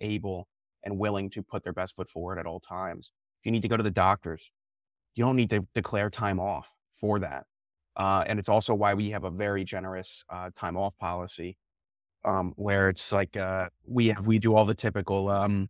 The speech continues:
uh, holidays, and then we have, I think it's twenty days, uh, so four weeks of P T O. Um, and, uh, I've made a rule with our managers that you never get the ability to decline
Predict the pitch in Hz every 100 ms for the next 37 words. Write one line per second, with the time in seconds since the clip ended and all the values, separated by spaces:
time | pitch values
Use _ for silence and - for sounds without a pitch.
0 | _ _ _ _ _ _ _ _ _ -
1 | 92 113 107 101 101 98 104 98 92 101
2 | 110 98 95 92 - _ _ _ _ _
3 | _ _ - 98 - - 101 95 85 90
4 | 87 85 - - 87 87 - 85 - 107
5 | 92 95 92 - - 95 95 95 _ 104
6 | 92 90 92 92 87 _ _ _ _ _
7 | - 101 101 98 - 110 110 - _ _
8 | _ _ _ _ _ - 95 - 135 123
9 | 131 117 135 127 117 104 107 107 104 92
10 | 92 - - 113 113 113 107 107 117 104
11 | 101 110 98 101 95 95 95 92 92 -
12 | 95 - 98 90 85 78